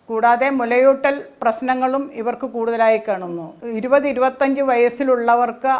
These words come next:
ആയിരത്തി ഇരുന്നൂറ്റമ്പതിൽ ഒരു കുട്ടിക്ക് മംഗോളിസം കാണുന്നുണ്ടെങ്കിൽ മുപ്പത്തഞ്ച് വയസ്സാവുമ്പോൾ അത് ഒന്ന്, ഓ, മുന്നൂറ്റമ്പത് പേരിൽ ഒരാൾക്ക്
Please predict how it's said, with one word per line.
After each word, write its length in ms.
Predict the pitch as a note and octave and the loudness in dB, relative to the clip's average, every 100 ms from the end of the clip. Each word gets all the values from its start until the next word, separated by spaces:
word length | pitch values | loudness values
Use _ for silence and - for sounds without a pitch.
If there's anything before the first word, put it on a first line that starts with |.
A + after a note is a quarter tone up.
| - G#3+ A3 | 0 4 6
ആയിരത്തി 480 | A#3+ B3 C4 C4 C#4 | 6 4 0 -2 -2
ഇരുന്നൂറ്റമ്പതിൽ 1080 | B3+ A3+ B3+ C4+ C4 A3 A3+ B3+ B3+ C4+ - - | -2 -2 -4 -2 0 0 -2 -2 -2 -4 -8 -4
ഒരു 260 | A3 A#3 C#4 | -2 0 -4
കുട്ടിക്ക് 440 | B3 - C4 C4+ C#4 B3 | -6 -8 -4 2 2 2
മംഗോളിസം 1040 | A3+ A#3+ C4 - - - - B3 A3 C4+ A#3+ | 0 0 0 -2 -14 -20 -14 -10 -6 -2 2
കാണുന്നുണ്ടെങ്കിൽ 800 | A3 A3+ B3 A#3 A3+ A3+ A3+ C#4 D4 - - A#3+ | 2 2 0 0 0 0 0 -2 -6 -20 -12 -10
മുപ്പത്തഞ്ച് 520 | A3+ B3+ B3+ C4+ C4+ | -2 0 2 0 2
വയസ്സാവുമ്പോൾ 800 | C4+ A#3 A#3 B3+ A#3+ A#3 B3 C4+ - | 0 0 0 2 2 2 -2 -2 -2
അത് 200 | A3+ B3+ | 0 2
ഒന്ന്, 460 | A#3 A3+ A#3+ B3+ C4+ A3 | 2 0 -2 -4 -6 -4
ഓ, 200 | A3 G#3+ | -4 -4
മുന്നൂറ്റമ്പത് 1080 | G#3+ A3+ A#3+ B3 C4 C4+ C#4 A3+ A#3+ C#4 C#4+ C4 | -6 -6 -4 -2 -2 0 2 2 0 0 2 2
പേരിൽ 300 | A#3+ B3 B3 | 0 2 2
ഒരാൾക്ക് 540 | G#3+ A#3 A3+ A3+ | 4 4 2 0